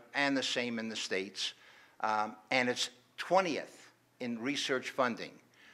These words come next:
It has been a neglected cancer for many, many years. And we are certainly trying to do something about that, and I'll talk about that in a moment as well. We're funding research projects which pursue the diagnosis,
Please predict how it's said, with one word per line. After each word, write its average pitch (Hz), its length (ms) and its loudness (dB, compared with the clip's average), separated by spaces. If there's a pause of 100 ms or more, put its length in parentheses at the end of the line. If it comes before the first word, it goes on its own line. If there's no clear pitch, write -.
(160)
It 131 140 2
has 127 320 6
been 120 180 2
a 117 60 0
neglected 120 760 2
cancer 117 500 -4
for 107 220 -8
many, 131 360 0
many 113 280 0
years. 107 580 -2 (460)
And 107 440 2
we 127 160 0
are 110 100 4
certainly 131 480 -2
trying 113 360 -2
to 107 140 -8
do 101 280 -8
something 107 580 -6
about 92 380 -2
that, 80 160 -4
and - 80 -4
I'll 92 80 -2
talk 95 320 4
about 90 280 -4
that 92 200 -4
in 110 40 -8
a 95 40 -4
moment 92 340 -4
as 85 160 -10
well. 87 320 -2 (560)
We're 110 140 2
funding 147 580 4
research 151 500 0
projects 139 560 4
which 117 200 -4
pursue 147 420 -2
the 117 160 0
diagnosis, 117 920 2